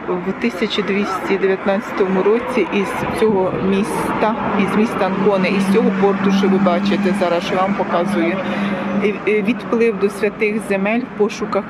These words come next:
миру, в пошуках молитися за мир. І в знак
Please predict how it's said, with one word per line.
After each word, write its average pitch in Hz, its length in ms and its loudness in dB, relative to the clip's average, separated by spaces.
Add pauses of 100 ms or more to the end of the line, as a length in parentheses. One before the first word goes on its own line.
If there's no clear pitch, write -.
миру, 185 280 0
в - 160 -10
пошуках 214 280 -2
молитися 208 680 0
за 202 160 -2
мир. 180 300 -4 (2250)
І 202 280 0
в 202 200 -2
знак 208 260 0